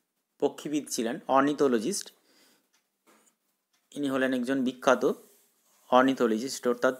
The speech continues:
পক্ষীবিদ সেলিম আলী। ধন্যবাদ সকলকে। যদি ভিডিওটি ভালো লাগে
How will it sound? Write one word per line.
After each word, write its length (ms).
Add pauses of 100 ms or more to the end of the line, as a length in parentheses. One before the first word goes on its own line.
পক্ষীবিদ 540 (880)
সেলিম 340
আলী। 200 (760)
ধন্যবাদ 360
সকলকে। 420 (680)
যদি 200
ভিডিওটি 380
ভালো 220
লাগে 260